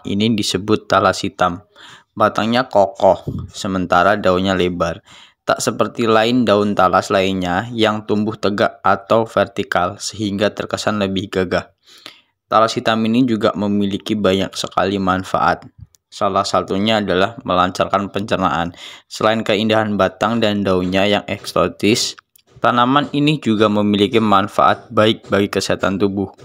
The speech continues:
Hampir sama dengan jenis talas lainnya, talas ini juga sering dijadikan obat alternatif untuk penyakit diare ataupun sembelit. Selain itu juga, talas hitam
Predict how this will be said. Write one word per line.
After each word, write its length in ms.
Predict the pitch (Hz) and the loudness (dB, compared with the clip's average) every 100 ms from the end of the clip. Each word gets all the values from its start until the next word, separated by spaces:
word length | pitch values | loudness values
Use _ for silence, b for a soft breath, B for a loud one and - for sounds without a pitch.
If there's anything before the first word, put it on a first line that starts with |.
| - | -4
Hampir 480 | 101 101 107 120 117 - b b b b - | -2 0 4 2 0 -14 b b b b -8
sama 480 | - 113 127 117 87 | 2 2 4 4 2
dengan 320 | 95 98 95 95 | 0 0 0 0
jenis 240 | 95 - | -2 0
talas 320 | 87 95 - | 0 0 0
lainnya, 400 | 95 98 92 85 - | -2 0 -2 -2 0
talas 160 | 92 90 98 | -2 0 -4
ini 160 | 107 | -2
juga 320 | 101 101 - | -2 -2 -2
sering 240 | - 104 107 | -2 -2 0
dijadikan 480 | 101 98 98 101 - | 0 -2 0 -4 -2
obat 400 | 107 104 104 101 - | -2 0 2 0 2
alternatif 880 | 104 107 104 101 101 110 113 - - | 0 2 0 2 0 2 -4 -4 -8
untuk 480 | 117 117 120 - 117 | -4 -2 -2 -4 -8
penyakit 400 | 110 107 - 120 110 | -4 -4 -6 -8 -2
diare 400 | 104 104 110 - | 2 4 2 0
ataupun 640 | 98 - 101 - 120 117 B B B B | -4 0 -4 -2 -4 -4 B B B B
sembelit. 560 | - 107 104 104 101 - _ _ _ _ | -4 -2 2 2 2 -4 _ _ _ _
Selain 320 | - 101 98 | -2 -2 -2
itu 240 | 101 107 | -4 -4
juga, 560 | 92 90 - 104 123 - _ _ _ _ _ | -4 -4 0 0 0 -10 _ _ _ _ _
talas 320 | - 113 131 - | 0 2 2 -2
hitam 240 | 127 | -4